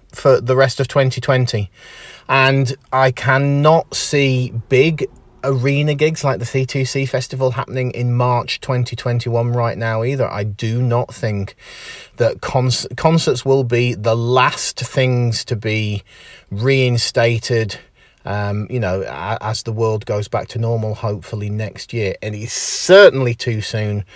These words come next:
for sweaty gigs right now where you are crushed up against other people, and particularly in states like Tennessee and those middle of America states where the covid pandemic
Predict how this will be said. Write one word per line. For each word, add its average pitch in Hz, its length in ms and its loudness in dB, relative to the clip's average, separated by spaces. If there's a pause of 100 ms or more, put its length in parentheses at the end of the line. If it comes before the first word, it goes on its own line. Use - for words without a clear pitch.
(720)
for 113 360 2 (500)
sweaty - 760 2
gigs 120 400 2
right 123 320 0
now 113 240 -4
where 107 180 -2
you 110 220 -2
are 101 100 0
crushed - 460 -4
up 113 120 -4
against 107 400 -4
other 110 200 -6
people, 101 480 -6
and - 100 -12
particularly 247 500 -8
in 208 80 -4
states 170 540 -6
like 123 360 -4
Tennessee 117 680 -4
and 107 160 -6
those 101 240 -6
middle 202 500 -2
of 185 120 -4
America 175 520 -2
states - 480 -2
where 190 200 -2
the 180 100 -4
covid 185 600 -4
pandemic 135 600 0